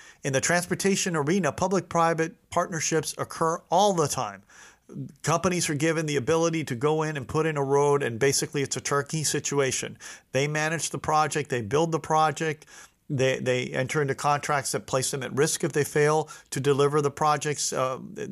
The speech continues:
at certain quality and by certain time. In the water world, we don't even wanna have that conversation. And so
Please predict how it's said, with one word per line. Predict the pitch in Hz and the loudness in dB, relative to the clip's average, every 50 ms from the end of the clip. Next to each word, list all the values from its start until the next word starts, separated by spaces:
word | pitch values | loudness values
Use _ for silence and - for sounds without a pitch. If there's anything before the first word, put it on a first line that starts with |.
| 131 135 - | -10 -12 -6
at | - 135 127 123 - | -2 -2 -2 -2 -2
certain | - - 147 147 147 | -2 -2 -2 -2 -4
quality | - - - 151 151 156 156 151 151 151 | -4 0 2 2 4 4 2 0 0 -2
and | 143 131 | -4 -2
by | 123 131 123 | -2 -2 -2
certain | 120 - 143 135 135 | 0 -2 -4 -4 -6
time. | - - 139 143 139 143 143 - - - - - - - _ _ | -4 0 0 0 0 0 -4 -8 -14 -20 -20 -20 -20 -20 _ _
In | - 147 | -2 2
the | 147 147 | 2 2
water | 139 139 156 208 240 233 | 2 4 2 2 2 2
world, | 180 151 147 143 143 135 | 4 4 2 2 2 2
we | 143 202 | 0 2
don't | 226 262 262 240 | 2 0 -2 -2
even | 233 226 220 202 | -2 -2 -2 0
wanna | 196 196 196 196 185 | 0 0 0 0 0
have | 156 180 196 175 | 0 -2 -2 0
that | 180 180 170 175 | 0 -2 -2 -2
conversation. | - 170 165 156 151 139 - - 160 175 202 202 - 120 104 - - _ | -4 -6 -6 -4 -2 -4 -2 0 0 0 0 -2 -4 -6 -10 -14 -18 _
And | 139 139 135 127 | -6 -4 -2 0
so | - - 147 139 135 131 | 2 2 4 2 2 0